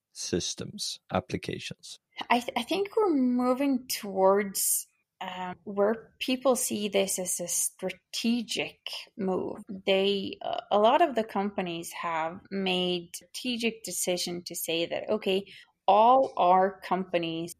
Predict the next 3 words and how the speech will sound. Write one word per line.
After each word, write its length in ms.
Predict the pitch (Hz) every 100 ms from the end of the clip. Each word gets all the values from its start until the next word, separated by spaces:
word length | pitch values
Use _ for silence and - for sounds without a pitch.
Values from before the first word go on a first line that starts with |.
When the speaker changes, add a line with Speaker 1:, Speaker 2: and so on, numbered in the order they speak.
| -
Speaker 2:
systems 1000 | - - 240 - - - 175 - - - _ _ _ -
are 480 | 175 180 175 185 - -
Microsoft. 800 | - 143 - - - - - -